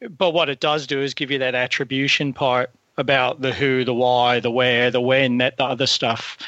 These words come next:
uh, the more traditional, um, you know, network-based and technical intelligence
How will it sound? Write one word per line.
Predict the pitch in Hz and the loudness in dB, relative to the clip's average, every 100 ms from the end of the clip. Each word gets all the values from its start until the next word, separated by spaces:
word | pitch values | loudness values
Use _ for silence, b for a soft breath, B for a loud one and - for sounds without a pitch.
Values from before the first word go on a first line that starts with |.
| B B B | B B B
uh, | 123 120 | -2 0
the | |
more | 123 127 | 2 2
traditional, | 123 131 143 135 147 131 127 - _ | 0 0 2 2 2 0 -2 -6 _
um, | 143 139 131 127 127 127 123 - | -4 -2 -2 0 0 0 -2 0
you | |
know, | 127 | 0
network-based | 120 131 123 123 123 127 120 120 - | 2 2 2 2 2 0 2 0 -2
and | 127 | -2
technical | - 139 131 131 123 | -2 -2 -2 -2 0
intelligence | 123 135 123 123 131 120 | 0 2 2 2 0 -2